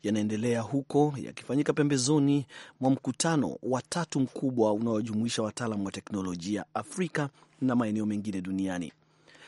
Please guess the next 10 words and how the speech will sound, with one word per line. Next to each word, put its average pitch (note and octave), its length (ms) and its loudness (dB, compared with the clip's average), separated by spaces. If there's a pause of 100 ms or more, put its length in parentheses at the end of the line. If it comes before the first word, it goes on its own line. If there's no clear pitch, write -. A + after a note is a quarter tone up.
(120)
Basi C3+ 180 2
kutoka B2+ 240 4
Kigali, A#2+ 540 0 (280)
mwandishi A2 580 -2
wetu B2 220 0
Silvanus D#3 460 -2
Karemera D3+ 480 2
ana A#2+ 160 -2
ripoti G#2+ 340 -8
zaidi. F2 380 -8